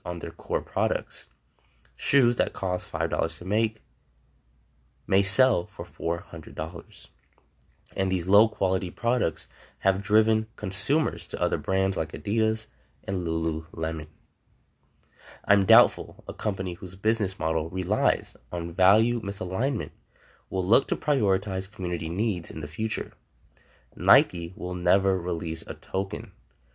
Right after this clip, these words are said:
Fortune five hundred companies are under constant S E C scrutiny, and they will never form a dao.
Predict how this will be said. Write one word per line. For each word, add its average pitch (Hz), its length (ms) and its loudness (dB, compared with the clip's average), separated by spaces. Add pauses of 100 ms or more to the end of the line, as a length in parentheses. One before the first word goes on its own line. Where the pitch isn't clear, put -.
(340)
Fortune 107 420 4
five 95 280 4
hundred 98 260 -4
companies 107 440 -2
are 92 200 2
under 85 260 -2 (240)
constant 117 640 2 (300)
S 92 260 0
E 123 140 -4
C 90 280 -6
scrutiny, 95 600 -8 (720)
and 95 140 0
they 95 100 4
will 90 120 4
never 95 360 2
form 98 300 -4
a 87 60 -2
dao. 92 440 -2